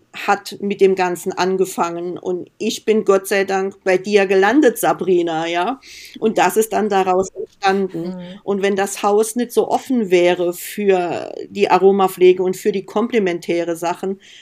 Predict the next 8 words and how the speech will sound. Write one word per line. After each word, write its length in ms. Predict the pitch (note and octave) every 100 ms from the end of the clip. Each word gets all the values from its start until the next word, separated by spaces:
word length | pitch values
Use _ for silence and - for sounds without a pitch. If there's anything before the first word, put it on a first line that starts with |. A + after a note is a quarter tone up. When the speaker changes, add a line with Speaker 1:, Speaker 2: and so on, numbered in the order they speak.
| - -
Speaker 1:
äh, 260 | G3 F#3+ -
dann 340 | F#3+ F3+ F3+ - - - - -
hätte 320 | G#3+ G3+ B3+
man 220 | A3+ G#3+
auch 220 | F#3 F#3
nicht 280 | A3 A3 -
diesen 220 | G#3 G#3+
Erfolg. 720 | - F#3+ - E3 D#3+ D3 -